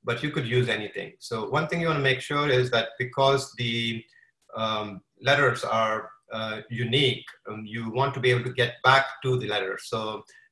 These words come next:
it's best to use integers and not floating point, because you'll have, mm, some, uh, floating point error,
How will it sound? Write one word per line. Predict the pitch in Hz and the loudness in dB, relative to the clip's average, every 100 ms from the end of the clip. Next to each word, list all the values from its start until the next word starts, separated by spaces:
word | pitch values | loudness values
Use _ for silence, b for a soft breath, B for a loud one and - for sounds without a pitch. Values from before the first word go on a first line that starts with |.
| - | -12
it's | 117 117 | -8 2
best | 143 143 - | 2 2 -2
to | |
use | 123 117 113 - | -2 -2 -4 -6
integers | 113 120 127 147 165 - 113 | -6 -4 -2 -2 -4 -6 -6
and | 113 107 101 | -6 -6 -4
not | 113 113 - | 0 0 -2
floating | 120 117 123 | -2 0 0
point, | 123 123 127 123 | 0 2 2 0
because | - 107 104 | -6 -10 -8
you'll | 104 104 | -6 -2
have, | 104 107 - _ | -2 -4 -10 _
mm, | 98 98 _ _ _ _ - | -20 -20 _ _ _ _ -4
some, | 123 117 113 110 - b b b - | -2 0 -4 -10 -12 b b b -8
uh, | 107 107 | -4 -2
floating | - 127 127 | 2 2 2
point | 127 120 117 | 2 2 2
error, | 117 117 117 117 | 2 2 2 -2